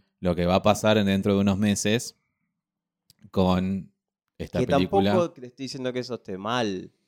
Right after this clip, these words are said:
Speaker 2: Simplemente, eh,
Speaker 1: Es casualidad que después, meses después de, porque si ya estamos hablando de casualidades y de choreos, meses después de Retrato de una mujer en llamas,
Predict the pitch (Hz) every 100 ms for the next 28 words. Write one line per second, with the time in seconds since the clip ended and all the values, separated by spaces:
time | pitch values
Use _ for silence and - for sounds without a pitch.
0 | _ - - - - - 131 127 131 127
1 | 131 123 123 120 117 113 92 - 104 -
2 | - - - _ - 208 202 165 - 90
3 | 92 95 107 131 - _ - 87 85 -
4 | 104 90 85 - - _ _ 92 110 156
5 | 170 - 98 87 - 107 107 110 - _
6 | - 87 87 87 - _ _ - 82 80
7 | 85 98 101 95 92 95 95 85 87 87
8 | 95 90 85 - 82 110 107 - _ _
9 | 110 147 156 127 104 - 95 85 87 90
10 | 87 110 104 95 92 92 87 - 87 85
11 | - 98 117 113